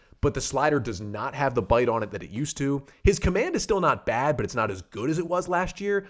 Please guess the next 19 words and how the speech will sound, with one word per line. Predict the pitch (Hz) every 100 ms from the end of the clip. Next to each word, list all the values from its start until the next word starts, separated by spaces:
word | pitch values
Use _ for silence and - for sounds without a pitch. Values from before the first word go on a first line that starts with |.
| -
More | 113 135
pitches | - 160 139 123
in |
the | 101
middle | 110 113
of |
the | 92
plate, | - 117 143 160 -
not | 110
as | 104
much | 113 -
the |
walks | 87 90 117 - -
that | 135
are | 139
the | 131
biggest | 143 147 147
issue | 147 - 160
still. | - 165 170 165